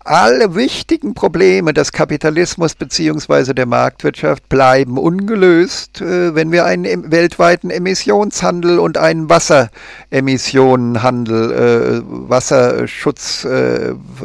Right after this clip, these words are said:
Emissionshandel sozusagen einführen. Trotzdem bleiben Millionen andere kapitalistische Probleme, äh, und das ganze Unglück der Menschheit ungelöst.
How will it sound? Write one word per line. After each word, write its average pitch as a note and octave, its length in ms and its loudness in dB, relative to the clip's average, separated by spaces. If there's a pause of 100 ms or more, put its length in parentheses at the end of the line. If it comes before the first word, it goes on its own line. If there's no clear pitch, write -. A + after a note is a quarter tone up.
(540)
Emissionshandel B2 1160 -2
sozusagen A2+ 760 -4
einführen. A#2+ 640 -4
Trotzdem - 480 0
bleiben D#3 540 -2 (320)
Millionen F3+ 840 2
andere F3 540 0
kapitalistische D#3+ 920 -4
Probleme, C#3+ 840 -2
äh, D#3+ 160 2
und D3+ 240 -4
das C#3 160 -2
ganze C#3+ 380 0
Unglück D3 500 -2
der E3 140 2
Menschheit C#3+ 680 -2 (140)
ungelöst. C3 1160 2